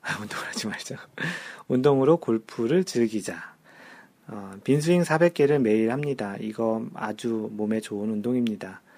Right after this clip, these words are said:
온몸을 다 써야 하거든요. 겨울에도 땀이 많이, 많이 납니다. 골프 스윙에 좋고 부상 방지에도 좋다는 운동을 매일 한 시간 이상 합니다. 백삼배도 합니다.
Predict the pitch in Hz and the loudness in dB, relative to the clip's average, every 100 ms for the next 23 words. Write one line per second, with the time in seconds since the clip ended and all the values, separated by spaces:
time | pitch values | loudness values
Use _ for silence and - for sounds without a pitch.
0 | - - - - 127 135 139 135 147 110 | -20 -20 -20 -2 2 4 4 4 0 -4
1 | 101 143 143 147 160 151 107 101 101 98 | -6 -2 -2 -2 -4 -4 -6 -8 -10 -14
2 | - _ - - _ - 120 139 143 120 | -20 _ -20 -20 _ 0 6 8 8 4
3 | 113 143 156 139 104 113 101 123 117 95 | 2 2 2 0 0 -2 0 0 -2 -4
4 | 95 95 92 - - - - _ - 131 | -8 -8 -10 -14 -20 -20 -20 _ -2 0
5 | 160 156 185 185 165 143 - 107 - 180 | 0 0 2 4 2 0 -6 -10 -2 -2
6 | 190 131 135 139 120 113 117 107 110 - | 0 -2 -2 0 0 2 0 0 -4 -2
7 | 123 117 104 104 123 170 117 107 127 151 | -2 0 -2 -4 -2 -2 0 0 0 -4
8 | 147 156 147 107 113 139 147 123 95 - | -6 -4 -4 -4 -6 -6 -6 -6 -8 -12
9 | _ - - - 113 - 147 147 117 147 | _ -20 -20 -8 -8 0 0 2 0 0
10 | 156 160 127 101 92 | 0 -2 -4 -6 -10